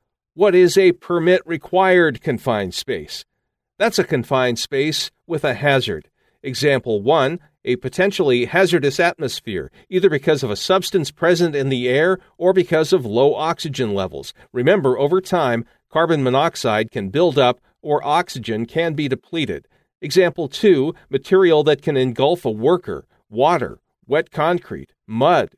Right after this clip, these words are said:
gravel. Example three, walls or floors that converge inward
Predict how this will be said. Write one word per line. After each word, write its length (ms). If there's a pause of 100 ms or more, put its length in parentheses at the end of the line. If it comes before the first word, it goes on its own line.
(120)
gravel. 500 (500)
Example 460
three, 460 (260)
walls 500
or 220
floors 600
that 180
converge 600
inward 520